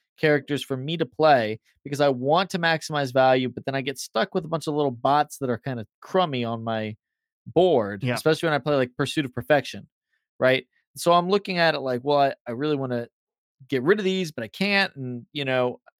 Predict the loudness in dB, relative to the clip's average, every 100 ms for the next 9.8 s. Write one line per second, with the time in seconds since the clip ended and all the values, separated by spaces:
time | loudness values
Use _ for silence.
0 | _ -20 -20 -20 -20 -20 _ _ _ _
1 | _ _ -8 2 4 4 0 _ _ _
2 | _ _ _ -2 0 2 0 0 -10 -20
3 | _ _ 0 4 4 4 4 4 2 -6
4 | 0 2 2 -4 -6 -4 -4 -6 -4 -2
5 | -4 -2 0 0 -2 0 2 0 0 -2
6 | -2 0 0 2 2 0 -2 -4 0 -2
7 | -2 -8 -2 -2 -2 -10 -8 -2 0 0
8 | -4 -6 -6 -2 -2 -2 -6 -10 _ _
9 | -8 -4 -4 -4 -4 -4 -4